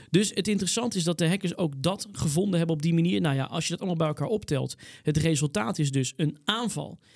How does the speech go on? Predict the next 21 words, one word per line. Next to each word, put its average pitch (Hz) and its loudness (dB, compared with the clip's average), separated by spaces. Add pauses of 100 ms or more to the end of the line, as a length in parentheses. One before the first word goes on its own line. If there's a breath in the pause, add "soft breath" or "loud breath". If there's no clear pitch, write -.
(180 loud breath)
die 180 2
we, 165 2
ja, 151 -2
van 165 0
omvang 202 2
nog 151 0
niet 220 4
eerder 165 0
gezien 165 -2
hebben 131 0
op - -8
energieinfrastructuur 151 -2
in, 135 2
eh, - -4
ergens 160 -2
in 143 4
Europa. 190 -2 (300 loud breath)
Op 151 -2
tweeëntwintig 214 0
plekken 156 -4
tegelijk 151 -4